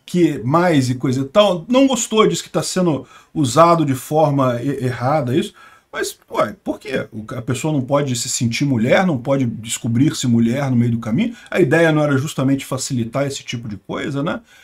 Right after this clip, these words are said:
Eu não entendo por que que eles estão se sentindo mal com essa história. Olha só, só tem vantagem virar mulher, né? Você aposenta mais cedo, tem um monte de privilégio, pode fazer licença maternidade, agora você tem filho, tem licença maternidade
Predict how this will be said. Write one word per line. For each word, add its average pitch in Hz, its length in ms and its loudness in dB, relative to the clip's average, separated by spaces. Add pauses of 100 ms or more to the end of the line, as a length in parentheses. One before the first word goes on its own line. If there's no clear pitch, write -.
(140)
Eu - 140 -6
não 381 80 -6
entendo 233 320 0
por 233 60 -6
que 240 100 0
que 226 60 -4
eles 226 100 0
estão 233 140 -2
se 233 100 -4
sentindo 226 560 0
mal 180 280 4
com 185 100 -2
essa 185 140 -2
história. 196 440 0 (280)
Olha - 140 -4
só, - 100 -8
só - 160 -2
tem 339 200 0
vantagem 175 500 2
virar 135 200 2
mulher, 117 340 2
né? 123 120 0
Você 226 300 -2 (240)
aposenta 135 500 -2
mais 170 200 0
cedo, 262 460 -2 (540)
tem 180 140 6
um 170 60 4
monte 180 280 4
de 165 80 0
privilégio, 151 400 2
pode 175 220 4
fazer 160 200 4
licença 156 440 2
maternidade, 147 800 2
agora 196 240 2
você 190 120 -6
tem 170 160 0
filho, 143 300 -2
tem 139 120 2
licença 135 340 0
maternidade 127 840 -2